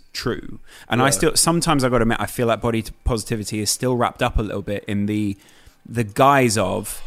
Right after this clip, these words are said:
Speaker 1: "Hey, here I am naked with a full face of makeup." And it's like, yeah. Or like, "Hey, here I am naked, uh, but, you know,
Speaker 2: Uh,
Speaker 1: it's
Speaker 2: so,
Speaker 1: great
Speaker 2: so
Speaker 1: lighting."
Speaker 2: there's, there's something that pisses me off, and that's,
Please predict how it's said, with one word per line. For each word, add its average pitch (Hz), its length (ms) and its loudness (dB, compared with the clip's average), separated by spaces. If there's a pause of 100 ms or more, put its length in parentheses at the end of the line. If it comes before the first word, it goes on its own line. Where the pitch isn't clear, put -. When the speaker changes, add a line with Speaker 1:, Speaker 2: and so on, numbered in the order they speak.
(280)
Speaker 1:
"Hey, 202 180 4
here 190 200 6
I 190 80 8
am 143 180 6
naked 156 400 2
with 131 80 2
a 120 40 -2
full 180 200 2
face 110 280 0
of 135 100 0
makeup." 151 440 0
And 123 100 2
it's 110 140 0
like, 123 340 2 (540)
yeah. 131 1000 -2
Or 143 240 8
like, 135 200 6
"Hey, 156 340 4
here 175 240 6
I 156 100 6
am 131 200 6
naked, 139 480 2 (320)
uh, - 80 2 (280)
but, 120 480 0 (220)
you 139 80 6
know, 139 120 4
Speaker 2:
Uh, - 40 4
Speaker 1:
it's 131 80 2
Speaker 2:
so, 170 80 6
Speaker 1:
great 151 240 6
Speaker 2:
so 165 60 2
Speaker 1:
lighting." 190 160 6
Speaker 2:
there's, 190 140 2
there's 190 200 2
something 220 220 4
that 190 160 2
pisses 160 320 4
me 151 120 2
off, 117 220 4
and 110 140 2
that's, - 380 -2